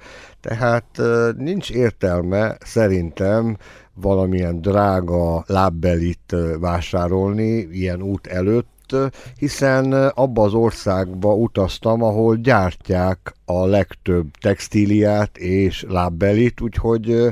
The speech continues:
arra gondoltam, hogy ha tényleg teljesen leválik a talpa, akkor vásárolok egyet ott. Hát most már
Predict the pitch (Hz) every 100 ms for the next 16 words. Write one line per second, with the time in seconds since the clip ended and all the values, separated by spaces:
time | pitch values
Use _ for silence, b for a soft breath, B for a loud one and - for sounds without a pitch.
0 | B B B B B B - 120 117 101
1 | 113 110 110 - 104 98 92 - 87 85
2 | - 131 175 123 92 76 69 _ _ _
3 | _ 113 170 165 107 - 95 101 98 90
4 | 82 80 78 - 95 127 202 208 - 180
5 | 92 - 92 92 95 - 104 95 95 -
6 | - 95 78 - - 92 127 113 120 113
7 | 101